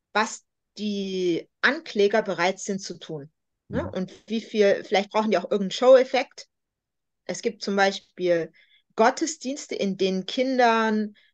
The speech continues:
Speaker 1: die Hexerei ausgetrieben werden soll. Und dann, äh, das habe ich auch schon gesehen, dann werden Kinder dann genommen vom Pastor und über dem Kopf, äh, rotiert.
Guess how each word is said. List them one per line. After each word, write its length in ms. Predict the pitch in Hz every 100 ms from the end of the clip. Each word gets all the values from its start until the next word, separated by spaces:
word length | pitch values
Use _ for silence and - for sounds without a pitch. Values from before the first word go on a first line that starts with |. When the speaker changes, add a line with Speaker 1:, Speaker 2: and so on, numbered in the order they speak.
| _ _ _ _ _ _ _ -
Speaker 1:
die 320 | 160 196 190
Hexerei 720 | 202 202 - 180 170 196 -
ausgetrieben 720 | 226 220 214 - - 233 214
werden 240 | 196 202 214
soll. 400 | 196 208 302 466 _ _ _ _ _
Und 140 | 160
dann, 340 | 170 170 175 170
äh, 220 | - -
das 220 | 170 -
habe 80 | 180
ich 100 | -
auch 120 | 190
schon 200 | - 185
gesehen, 300 | 175 180 185
dann 160 | 180 170
werden 140 | 170
Kinder 340 | - 214 208
dann 280 | 185 175 175 -
genommen 520 | - 175 190 214 214 208
vom 220 | 202 180
Pastor 680 | 202 214 214 - 202 202 -
und 200 | 180 -
über 460 | 196 190 185 165 - - -
dem 160 | 185 175 -
Kopf, 640 | - - 233 - - - _ _ _ _
äh, 320 | 190 180 170 -
rotiert. 1040 | - 190 208 - - 254 254 247 - -